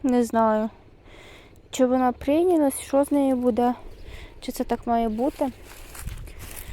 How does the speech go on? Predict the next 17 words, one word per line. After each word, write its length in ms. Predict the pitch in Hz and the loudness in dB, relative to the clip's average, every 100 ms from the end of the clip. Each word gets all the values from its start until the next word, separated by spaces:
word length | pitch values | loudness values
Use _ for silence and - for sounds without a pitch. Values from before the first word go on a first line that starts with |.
| - - - - - - - - - - | -12 -12 -16 -20 -20 -20 -20 -20 -20 -4
І 340 | 277 330 392 403 - - - - - - - - - - | 0 4 4 2 -4 -18 -18 -14 -14 -12 -14 -18 -18 -4
ось 200 | 285 294 | 2 4
до 100 | 240 | 4
вашої 440 | 247 269 - 254 240 | 2 2 0 0 0
уваги 760 | 233 226 262 320 349 302 302 294 - - - - - | 0 0 2 2 2 0 0 -2 -8 -18 -16 -10 2
повністю 460 | 294 294 269 269 | 4 4 2 0
зіпсоване 840 | 226 226 - - 247 240 226 214 196 | 0 -2 -4 -2 0 2 0 -2 0
деревце, 640 | 208 208 - - 285 311 - - - - - | 0 0 -2 0 2 6 8 10 8 8 6
тому 300 | 247 247 320 | 6 4 4
що 260 | - - 302 - - - - - - - | 4 4 2 0 -6 -8 -8 -10 -8 -6
під 140 | 226 | 0
нього 220 | 285 320 | 2 2
постійно 460 | 277 - 277 277 262 | 2 -2 0 0 0
ходили 680 | - 202 240 262 254 254 240 226 | -2 -2 2 2 4 6 4 2
<laughs> 120 | - | 2
коти. 560 | - 254 - 226 202 190 - - - - - | 6 6 4 0 2 2 2 0 -2 -4 -6
Пісяти 600 | 262 330 359 330 277 | -2 0 2 2 2